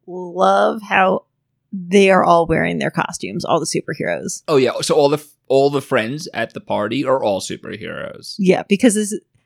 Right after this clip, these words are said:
Speaker 1: this isn't really, uh, Scott's bir-, like, friend birthday party. It's his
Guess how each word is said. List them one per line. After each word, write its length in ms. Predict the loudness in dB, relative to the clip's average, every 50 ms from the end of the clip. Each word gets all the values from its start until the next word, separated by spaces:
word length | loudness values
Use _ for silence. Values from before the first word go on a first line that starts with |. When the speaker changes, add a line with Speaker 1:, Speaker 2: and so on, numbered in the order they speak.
| _ _
Speaker 1:
this 160 | 2 2 2 2
isn't 260 | 0 0 -2 0 2
really, 600 | 2 2 2 2 2 0 -2 -2 -4 -6 -8 _ _ _ _ _ _ _ _ _ _ _ _
uh, 240 | -2 0 0 0 -2
Scott's 480 | -4 -4 -2 -2 -2 -2 -4 -8 -12
bir-, 320 | -16 -14 -6 -4 -4 -4 -2 -4
like, 160 | -6 -6 -6
friend 360 | -4 -2 0 0 0 -2 -8 -12 -8 _
birthday 340 | 0 0 2 2 0 0 0
party. 580 | 0 2 2 2 2 0 0 -2 -4 -6 -8 _ _ _ _ _ 0
It's 260 | 0 0 0 -2 -6
his 640 | -8 -4 -2 0 0 0 0 -2 -4 -6 -8 -8 -10